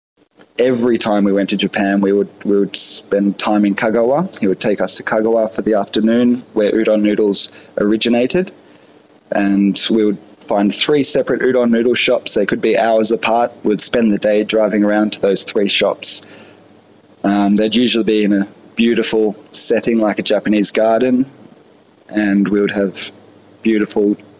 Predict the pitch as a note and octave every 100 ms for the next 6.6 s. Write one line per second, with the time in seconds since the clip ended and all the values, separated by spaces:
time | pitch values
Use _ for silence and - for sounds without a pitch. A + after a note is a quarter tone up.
0 | - - A2+ A#2 A#2 A#2 A#2 G#2 - B2
1 | A#2+ A2+ A#2 B2+ C3 - B2 B2 C#3 F3
2 | G3 - - C#3 B2 A2 A2 B2 C#3 F3+
3 | C3+ A2+ - - - - - _ - D3+
4 | C3+ B2+ - B2+ A#2+ A#2+ A#2 A#2 A2+ G#2+
5 | B2+ F3+ - - - - - - - A2+
6 | A2+ G#2+ - C3+ D3 G2+